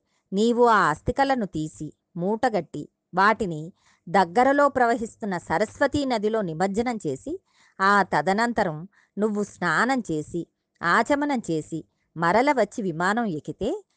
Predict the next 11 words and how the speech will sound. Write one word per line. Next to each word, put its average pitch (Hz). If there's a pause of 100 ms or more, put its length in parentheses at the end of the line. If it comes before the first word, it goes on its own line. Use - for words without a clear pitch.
(260)
నీ 240
విమానం 214
కదులుతుంది 147 (180)
అని 220
అన్నాడు. 135 (520)
ఆ 208
చిత్రరథుడు 202 (160)
ఎముకలనన్నిటినీ 208
ఏరి, 165 (220)
మూటగట్టి 180 (100)
తీసుకువెళ్ళి, 208